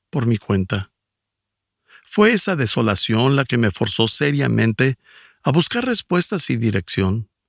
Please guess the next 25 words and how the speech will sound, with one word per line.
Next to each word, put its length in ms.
Comencé 640
a 160
asistir 480
a 60
la 100
iglesia 460
de 100
Saddleback 560
y 120
comencé 400
a 80
ver 240
que 120
mi 180
situación 1000
era 240
un 240
inicio, 680
no 160
un 200
fin. 360
Las 260
clases 400
de 100
crecimiento 800